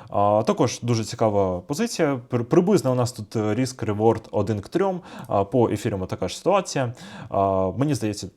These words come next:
перспективна угода. Тому, кому цікаво, також можете заходити разом зі мною. А, також, е, скажу, що я, ну, не дочікуюсь, поки ми дійдемо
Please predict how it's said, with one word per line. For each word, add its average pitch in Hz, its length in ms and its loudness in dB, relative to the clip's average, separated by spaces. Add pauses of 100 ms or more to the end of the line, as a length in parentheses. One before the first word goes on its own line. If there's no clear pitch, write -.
(140)
перспективна 98 560 -4
угода. 143 440 0
Тому, 156 240 2
кому 120 200 -2
цікаво, 160 320 0
також 123 380 -2
можете 110 380 -4
заходити 101 640 0
разом 104 340 -2
зі 104 100 -2
мною. 95 280 -4 (520)
А, 98 360 2
також, 143 440 -2
е, 98 420 -2
скажу, 110 420 -2
що 98 220 0
я, 107 380 4
ну, 113 200 -4 (200)
не 110 300 0 (140)
дочікуюсь, 110 600 -2
поки 131 280 -2
ми 127 160 0
дійдемо 113 520 2